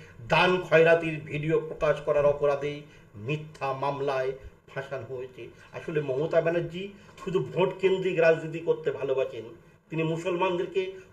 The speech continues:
ফুটবলের মতো ব্যবহার করছেন। তিনি সংখ্যালঘু মুসলমানদেরকে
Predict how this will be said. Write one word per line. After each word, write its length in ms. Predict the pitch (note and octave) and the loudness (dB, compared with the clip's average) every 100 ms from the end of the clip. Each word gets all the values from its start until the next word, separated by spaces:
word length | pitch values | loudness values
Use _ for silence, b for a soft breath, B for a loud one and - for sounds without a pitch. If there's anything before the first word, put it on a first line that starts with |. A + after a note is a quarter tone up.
| - | -2
ফুটবলের 480 | G3+ F3+ G3+ G#3 G3 | 0 6 10 10 10
মতো 200 | G3+ G3+ | 6 6
ব্যবহার 440 | E3+ E3+ E3+ E3+ D3 | 4 4 2 0 2
করছেন। 420 | D3+ - C#3 A#2+ - b b C#3+ | 0 0 -6 -8 -10 b b -10
তিনি 120 | D3 | -8
সংখ্যালঘু 640 | - D3+ D3+ D3+ D3 C#3 | -6 -6 -6 -2 -2 -2
মুসলমানদেরকে 840 | C3+ C#3+ D3+ C3+ C#3 C3+ C3+ C3+ | -6 -6 -6 -6 -6 -6 -8 -8